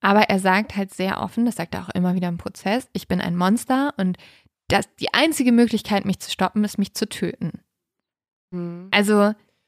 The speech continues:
Speaker 2: Und offenbar ist er ja auch nicht glücklich im Leben, wenn er sterben möchte, oder? Wenn er die Todesstrafe
Speaker 1: Ja.
Speaker 2: für sich haben möchte,
Speaker 1: Er
Speaker 2: dann
Speaker 1: hat halt
Speaker 2: lebt
Speaker 1: diese,
Speaker 2: er ja
Speaker 1: das ist das Besondere an ihm, er hat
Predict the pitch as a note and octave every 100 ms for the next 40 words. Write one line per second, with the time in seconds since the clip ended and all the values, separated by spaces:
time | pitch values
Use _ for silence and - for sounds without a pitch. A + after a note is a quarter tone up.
0 | _ G3 F#3+ G3+ G#3 F#3+ G3+ G#3+ G#3 -
1 | G3+ F#3+ F#3+ G3 - G3 - - F#3+ -
2 | F3+ - E3+ E3+ E3+ E3+ E3 E3 E3 -
3 | _ - F3 E3 E3+ F3 E3+ - E3 D#3
4 | F#3+ F3 E3+ - F3 E3 - - G#3+ G3+
5 | F#3+ F3 E3 E3+ F3 E3+ - E3 G#3 A#3
6 | C4 D4 A#3+ A3+ A3 A3+ A3+ B3 B3 -
7 | G#3 A3 C#4 G#3+ G3 F#3+ G3 F#3+ - F#3+
8 | F3+ A#3+